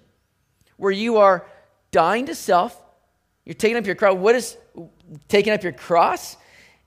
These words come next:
It's the symbol of death. It's saying, "I'm dying to self so that I might live to a greater cause than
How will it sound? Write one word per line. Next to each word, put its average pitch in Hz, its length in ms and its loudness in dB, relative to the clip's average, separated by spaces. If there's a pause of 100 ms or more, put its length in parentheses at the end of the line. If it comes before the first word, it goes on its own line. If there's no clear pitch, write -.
(280)
It's 226 320 0 (380)
the - 100 -8
symbol - 320 0
of 226 140 -2
death. 339 440 0
It's 226 160 -4
saying, 254 320 -2 (260)
"I'm 269 220 4
dying 233 340 2
to 175 80 -4
self - 540 -4 (280)
so - 160 -8
that 175 80 6
I 190 60 6
might 180 220 0
live 185 300 -2
to 156 320 -6
a 135 120 -4
greater 160 420 -6
cause 123 640 -8
than 123 320 -8